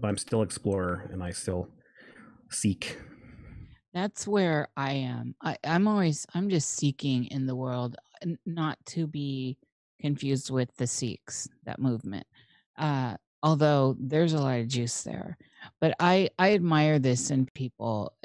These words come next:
Speaker 2: that are open and looking, and there are so many connective points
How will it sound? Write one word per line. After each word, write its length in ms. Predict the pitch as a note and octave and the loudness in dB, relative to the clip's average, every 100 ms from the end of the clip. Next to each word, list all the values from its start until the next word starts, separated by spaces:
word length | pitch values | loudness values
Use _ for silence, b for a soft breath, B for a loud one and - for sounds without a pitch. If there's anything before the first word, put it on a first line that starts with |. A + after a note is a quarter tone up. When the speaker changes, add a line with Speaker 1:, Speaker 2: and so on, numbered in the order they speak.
| - | -10
Speaker 2:
that 300 | C#3+ C#3 B2+ | -4 0 2
are 200 | B2+ B2 | 2 2
open 400 | C#3+ C#3 - D3 | 2 2 2 4
and 200 | C3+ C3+ | 6 6
looking, 600 | C3 B2+ C#3+ C3 B2+ B2+ - | 4 0 -2 0 2 2 -2
and 400 | C#3 C3+ C3 C3 | -2 0 0 0
there 160 | C#3+ C#3+ | 0 2
are 60 | |
so 420 | C#3+ - D3 D#3+ | 0 -2 0 2
many 320 | G3 F3+ D3 C3 | 2 2 0 -2
connective 960 | - C#3+ C3+ C3+ - D#3 C3+ B2+ A2+ - _ _ _ _ _ _ _ _ _ | -4 0 0 0 -4 -2 0 0 -4 -10 _ _ _ _ _ _ _ _ _
points 640 | - D3+ C3 F#2 - - | 0 2 2 0 -8 -20